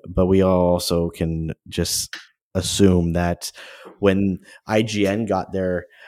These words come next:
uh, copy, their early review copy, there might have been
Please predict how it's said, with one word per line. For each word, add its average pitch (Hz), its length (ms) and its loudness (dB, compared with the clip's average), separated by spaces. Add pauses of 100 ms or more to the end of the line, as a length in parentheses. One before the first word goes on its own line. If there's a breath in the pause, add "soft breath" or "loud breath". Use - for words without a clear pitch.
(160 loud breath)
uh, 71 240 -8 (240)
copy, 104 640 -2
their 95 120 2
early 92 320 2
review 90 320 0
copy, 95 360 -4
there 87 200 -2
might 87 220 -2
have 85 100 -2
been 85 260 -2